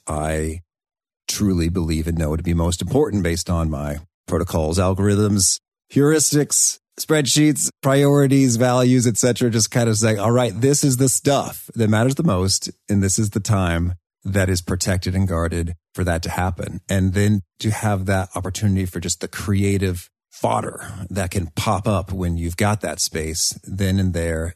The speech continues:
to tackle your stuff, and then suddenly newer ways of doing that come about, and it's been really cool.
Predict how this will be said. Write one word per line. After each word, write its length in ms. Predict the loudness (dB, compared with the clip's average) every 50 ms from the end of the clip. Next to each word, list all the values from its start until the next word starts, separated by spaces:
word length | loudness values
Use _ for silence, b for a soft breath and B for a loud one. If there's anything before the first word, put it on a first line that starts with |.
| _
to 180 | -8 -6 -6 -6
tackle 340 | -6 -4 -2 -2 -2 0 0
your 120 | 0 0
stuff, 400 | -2 -2 -2 -2 -2 -2 -4 -4
and 80 | -4 -4
then 120 | -4 -4 -4
suddenly 580 | -2 -2 -2 -2 -2 -2 -2 -2 -4 -6 -8 -10 _ _ _
newer 400 | 0 2 4 6 6 6 6 4
ways 440 | 4 4 2 4 2 2 2 0 0
of 320 | -2 -4 -6 -6 -8 -6 0
doing 300 | 2 4 6 6 6 6
that 260 | 4 2 0 -2 -4
come 160 | -2 0 0
about, 540 | 0 2 0 0 0 2 0 0 -2 -4 -8 -8
and 120 | -6 -6
it's 100 | -6 -4
been 160 | -4 -4 -4
really 180 | -4 -4 -4 -6
cool. 340 | -8 -10 -10 -10 -10 -14